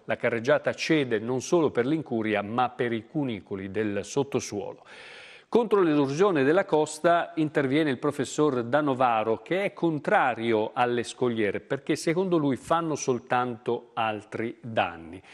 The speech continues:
E, eh, in realtà dunque, mh, sarà pure impopolare, ma, eh, le scogliere sono quello che stanno chiedendo in questo momento, eh, i concessionari di spiaggia dopo i danni delle, eh, mareggiate.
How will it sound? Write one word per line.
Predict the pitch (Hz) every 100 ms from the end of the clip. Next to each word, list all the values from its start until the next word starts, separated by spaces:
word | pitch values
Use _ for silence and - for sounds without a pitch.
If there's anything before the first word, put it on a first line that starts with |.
| - -
E, | - 160 -
eh, | 135 120 110 113
in | 113
realtà | 143 139 127 123
dunque, | 120 123 117 107 -
mh, | 120 107 101 104 -
sarà | - 113 120 117
pure | - 131 117
impopolare, | 107 - 123 180 151 123 120 101
ma, | 110 117 - - -
eh, | - 104 95 98 123 117
le | 117 127
scogliere | - 127 117 117
sono | - 110 104
quello | 135 135 117
che | 110
stanno | - 127 117
chiedendo | - 117 117 113
in | 107
questo | 120 - 117
momento, | 107 113 110 113 104 - -
eh, | - 110 123
i | 123
concessionari | 131 110 123 - 123 117 113 107
di | 110
spiaggia | - 151 147 113 101 101 95
dopo | 104 117 - 107 -
i | 117
danni | 120 117 113 110 117 120
delle, | 117 110 107 107
eh, | - 110 104 104
mareggiate. | 113 110 104 95 90 80 -